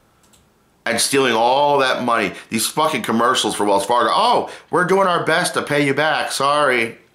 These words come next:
Everybody needs to take all your money out of Wells Fargo. If everybody that has their money in Wells Fargo took it out and put it in another bank, it would go out of business. Individually, you have no power.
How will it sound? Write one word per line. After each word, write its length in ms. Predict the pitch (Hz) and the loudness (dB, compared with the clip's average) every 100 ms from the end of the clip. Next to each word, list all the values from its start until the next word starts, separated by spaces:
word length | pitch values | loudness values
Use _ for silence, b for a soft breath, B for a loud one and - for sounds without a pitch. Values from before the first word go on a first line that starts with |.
| _ _ _ _ _ B B B | _ _ _ _ _ B B B
Everybody 400 | 135 156 165 156 | -2 0 2 2
needs 140 | 139 127 | 2 0
to 120 | 123 | -2
take 100 | - | 0
all 160 | 110 139 | 0 2
your 120 | 143 | 2
money 160 | 131 | 0
out 100 | 123 | 0
of 80 | 110 | 2
Wells 180 | 107 104 | 2 0
Fargo. 480 | - 98 92 85 - | 0 0 2 0 -2
If 180 | - 120 | -2 -2
everybody 680 | - 170 220 185 185 175 175 B B B _ _ _ - | -2 0 0 2 0 0 -4 B B B _ _ _ -2
that 200 | 120 143 | 0 0
has 120 | 151 | 0
their 100 | 147 | 0
money 160 | 139 | 0
in 80 | 131 | 0
Wells 180 | 120 113 | 0 0
Fargo 320 | 113 107 104 | 0 0 0
took 260 | - 151 147 | 0 -2 0
it 80 | 131 | 0
out 160 | 117 | 0
and 100 | 104 | 0
put 60 | 131 | -4
it 40 | 117 | -2
in 60 | |
another 160 | 113 110 | -2 -2
bank, 440 | 101 90 87 - _ _ _ _ _ _ _ _ _ _ _ _ - | -2 -2 -4 -12 _ _ _ _ _ _ _ _ _ _ _ _ -4
it 80 | 110 | -2
would 80 | 110 | 0
go 80 | |
out 100 | 104 | 0
of 80 | 98 | 0
business. 440 | 95 90 78 - - _ _ _ _ _ _ _ _ _ _ _ _ _ _ _ _ _ _ _ _ _ _ - | -2 -4 -8 -12 -16 _ _ _ _ _ _ _ _ _ _ _ _ _ _ _ _ _ _ _ _ _ _ -4
Individually, 640 | 135 147 139 143 156 160 | -2 0 2 2 0 0
you 100 | 110 | 0
have 120 | 104 | 0
no 160 | 110 107 | 0 0
power. 400 | - 85 76 | 0 -2 -2